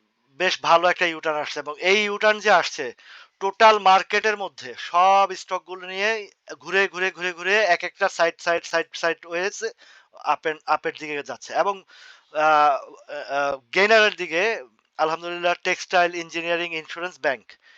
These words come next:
এই তিনটা সেক্টর খুব বেশি ভালো একটা ইয়াতে আসছে। ফার্মাসিউটিক্যালটা একটু দূরে চলে গেছে গেইনারের দিকে।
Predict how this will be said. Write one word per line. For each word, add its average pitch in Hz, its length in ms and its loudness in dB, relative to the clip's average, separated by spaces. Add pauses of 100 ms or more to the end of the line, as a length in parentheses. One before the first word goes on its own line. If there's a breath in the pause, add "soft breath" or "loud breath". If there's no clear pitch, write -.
(240 soft breath)
এই 147 80 -8
তিনটা 175 280 -4
সেক্টর 180 340 -6 (200)
খুব 170 200 -18
বেশি 147 400 -6
ভালো 156 380 0
একটা 151 240 -2
ইয়াতে 151 360 -4
আসছে। 165 280 0
ফার্মাসিউটিক্যালটা 160 720 -2
একটু 196 340 -10
দূরে 160 240 -12
চলে 147 260 -8
গেছে 156 280 -8
গেইনারের 139 400 -6
দিকে। 147 260 -8